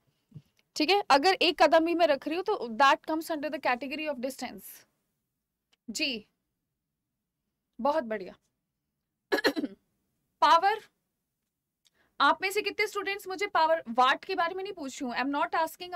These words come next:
about कि इसकी एसआई यूनिट क्या है।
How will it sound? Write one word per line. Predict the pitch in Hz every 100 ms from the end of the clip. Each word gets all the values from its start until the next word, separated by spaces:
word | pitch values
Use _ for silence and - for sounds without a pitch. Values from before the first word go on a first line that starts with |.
| 285
about | 294 381 - _ _ _ _ _
कि | 330
इसकी | 349 - 359
एसआई | 302 294 311
यूनिट | 302 285 240
क्या | 233
है। | 175